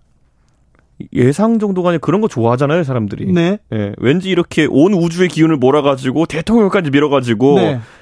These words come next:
Speaker 1: 이렇게 막 누굴 밀려 그랬는데
Speaker 2: 네.
Speaker 1: 안 되면 괜히 기분 좋잖아요.
Speaker 2: 아니, 강자가
Speaker 1: 네.
Speaker 2: 이렇게 또 좌절하면 그럴, 그렇기도
Speaker 1: 그게
Speaker 2: 하죠.
Speaker 1: 대한민국 스-, 국민들이 바라는
Speaker 2: 네.
Speaker 1: 정말 예전에 노무현 대통령의 성공 스토리이기도 했고 이제 뭐 약자로 시작한 사람이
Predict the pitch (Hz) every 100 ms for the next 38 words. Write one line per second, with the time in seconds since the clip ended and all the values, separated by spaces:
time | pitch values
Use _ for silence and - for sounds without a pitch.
0 | - - 160 151 156 160 185 147 165 151
1 | 127 113 107 139 131 156 135 123 _ -
2 | 165 190 208 180 175 151 160 135 - 123
3 | 98 185 208 160 202 214 247 233 233 196
4 | 202 208 214 185 - 202 - 214 185 214
5 | 214 208 208 170 226 254 233 208 247 262
6 | - 320 294 190 240 247 247 226 202 -
7 | - 165 - 151 160 196 208 175 156 135
8 | 165 147 117 120 123 110 175 175 - _
9 | _ - 202 240 233 233 220 180 165 196
10 | 170 185 208 190 180 180 165 156 185 175
11 | 170 - 160 135 123 117 - 104 101 107
12 | 101 107 - 165 185 202 147 - 233 208
13 | 190 196 190 180 165 160 175 196